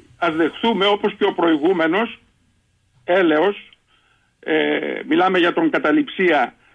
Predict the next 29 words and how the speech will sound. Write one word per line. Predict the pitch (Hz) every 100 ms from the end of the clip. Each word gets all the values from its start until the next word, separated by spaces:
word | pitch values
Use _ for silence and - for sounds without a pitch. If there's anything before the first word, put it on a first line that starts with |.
| _ _ _
το | - 160
απόβρασμα | 151 202 202 175 160 165 156
δηλαδή | 151 151 143 175 160
μιας | 135 175 180 - - _ _
κομματοκρατίας | - 165 165 165 - 151 139 190 175 147
που | -
είναι | 160 175 170 165
η |
πιο | 139 185
απαχθής | 170 170 151 - 202 - -
πραγματικότητα, | - 143 147 131 113 180 185 196 196
αλλά | 185 185 -
ας | 175 -
έρθουμε | 233 214 202 190
λοιπόν | 156 151 208 214 - - - - -
στον | 190 185
τωρινό | 196 180 214
πρωθυπουργό. | 202 139 120 107 98 101 - _ _ _ _ _ _ _
Ο | -
τωρινός | 185 190 180 240 233
πρωθυπουργός | 208 185 175 156 180 160
λοιπόν | 139 123 151 165 - _ _ _ _ _ _
θα | 180 -
είχε | 202 240 214
δύο | 185 208 226
επιλογές. | 214 208 185 175 165 120 - - _ _ _ _
Είτε | - 233 254 226
να | 208 185
γίνει | 156 208 202 165